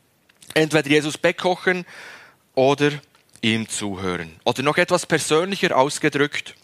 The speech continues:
wir können entweder Jesus dienen oder wir können es zulassen,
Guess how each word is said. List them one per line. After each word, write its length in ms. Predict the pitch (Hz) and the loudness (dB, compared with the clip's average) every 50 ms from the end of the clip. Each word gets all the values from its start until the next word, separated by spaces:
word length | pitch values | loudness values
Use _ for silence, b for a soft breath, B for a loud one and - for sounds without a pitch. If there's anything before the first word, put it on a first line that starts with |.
| _ _ B B B B B B B B B B B B B B _ _ _ _ _ _ _ _ _ _ _ - 151 | _ _ B B B B B B B B B B B B B B _ _ _ _ _ _ _ _ _ _ _ 0 0
wir 100 | 175 185 | 0 2
können 300 | - 185 165 160 151 147 | 4 2 2 4 4 4
entweder 420 | 147 180 185 - 190 170 143 135 | 2 2 4 4 4 4 4 4
Jesus 540 | 117 117 127 135 156 - - 147 - - - | 2 4 2 4 2 2 -2 -4 -4 -4 -4
dienen 480 | 127 131 147 165 170 180 190 185 180 160 - _ _ _ _ _ _ _ _ _ _ _ _ | -2 -2 -2 -2 -4 -4 -6 -6 -10 -14 -20 _ _ _ _ _ _ _ _ _ _ _ _
oder 240 | - 147 156 160 156 | 2 2 4 4 4
wir 80 | 190 185 | 2 2
können 260 | - 175 160 156 151 | 4 2 2 4 2
es 240 | 147 131 - - - | 2 2 0 -2 -4
zulassen, 720 | - 233 254 277 247 151 110 107 - - - 156 180 180 | -2 0 2 2 4 2 2 2 0 -4 -6 -6 -8 -10